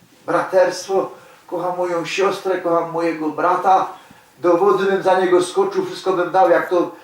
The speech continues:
jest dobrze ustawione, to, to, dzieci, to jest sym-, ps-, oblubieniec. No to przecież każdy z was przeżył ten wymiar ludzkiej miłości oblubieńczej.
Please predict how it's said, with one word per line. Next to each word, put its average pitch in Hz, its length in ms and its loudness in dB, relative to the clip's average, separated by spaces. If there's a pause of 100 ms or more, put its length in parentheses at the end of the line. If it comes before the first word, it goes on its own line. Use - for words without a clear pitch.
(180)
jest 160 160 -2
dobrze 185 300 2
ustawione, 190 800 2 (240)
to, 156 80 -8
to, 180 160 2
dzieci, 190 240 -6
to 185 60 6
jest - 200 2
sym-, 170 400 -4
ps-, - 260 -16 (1120)
oblubieniec. 180 1080 0 (340)
No 180 100 -8
to 190 140 -2
przecież - 380 -6
każdy 208 420 0
z 170 80 -4
was - 460 0 (300)
przeżył 214 500 0 (200)
ten 190 180 -4
wymiar 202 440 0
ludzkiej 214 520 -6
miłości 208 500 0
oblubieńczej. 185 920 -4